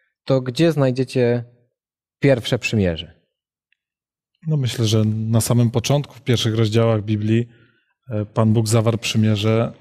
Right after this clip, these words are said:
Speaker 2: z ludźmi jako, jako takimi, z Adamem i z Ewą,
Speaker 1: Mhm.
Speaker 2: kiedy powiedział, że,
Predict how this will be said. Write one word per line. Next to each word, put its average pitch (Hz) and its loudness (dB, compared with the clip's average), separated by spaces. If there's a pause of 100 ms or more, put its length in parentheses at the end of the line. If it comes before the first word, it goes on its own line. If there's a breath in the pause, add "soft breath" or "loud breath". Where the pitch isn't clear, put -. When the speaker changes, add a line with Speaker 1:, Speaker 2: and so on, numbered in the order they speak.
(140)
Speaker 2:
z 113 -2
ludźmi 113 2
jako, 104 -4 (160)
jako 117 -4
takimi, 117 0
z - -4
Adamem 113 2
i 123 -10
z - -10
Ewą, 104 -2
Speaker 1:
Mhm. 117 -2
Speaker 2:
kiedy 107 -2
powiedział, 110 0
że, 107 0